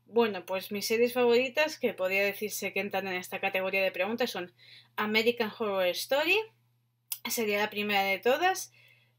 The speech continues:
también quizás la de El barco, que fue una serie que me encantó,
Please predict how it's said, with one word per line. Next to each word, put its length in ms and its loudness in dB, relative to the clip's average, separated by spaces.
también 420 4
quizás 460 0
la 200 2
de 580 0
El 160 0
barco, 440 2
que 100 -6
fue 180 -8
una 140 -4
serie 320 -6
que 100 -6
me 80 -4
encantó, 640 -2